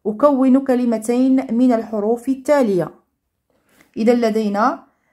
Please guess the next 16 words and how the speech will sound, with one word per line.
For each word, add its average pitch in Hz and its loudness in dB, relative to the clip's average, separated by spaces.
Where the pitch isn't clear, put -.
الم-، 208 0
حرف 277 -2
الميم، 233 -2
حرف 262 -6
السين، 254 -4
ثم 233 -2
حرف 254 -4
الحاء. 196 -6
إذا 214 -2
نكتب 220 -2
مس-، 240 -2
إذا 214 -4
هذا 196 -2
مسح، 226 -2
مسح، 208 -2
ثم 233 2